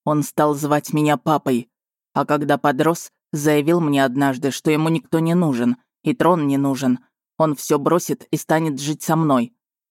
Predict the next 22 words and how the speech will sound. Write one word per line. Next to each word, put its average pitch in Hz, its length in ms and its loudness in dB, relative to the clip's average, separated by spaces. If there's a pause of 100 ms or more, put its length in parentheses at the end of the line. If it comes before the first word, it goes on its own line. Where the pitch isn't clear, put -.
(140)
Но 135 220 0
тогда... 139 560 0 (540)
Тогда 139 400 2
бы 143 120 0
началась 143 500 0
настоящая 143 760 0
бойня 143 380 2
за 139 180 0
власть 151 440 -2
и 165 100 2
право 151 320 2
взойти 143 400 0
на 147 100 2
престол. 135 560 -2 (420)
Я 143 240 2
не 147 140 0
мог 151 260 2
допустить 131 540 -4
подобного 135 600 0 (420)
и 175 100 0
намеренно 147 640 2
отдалился». 139 880 0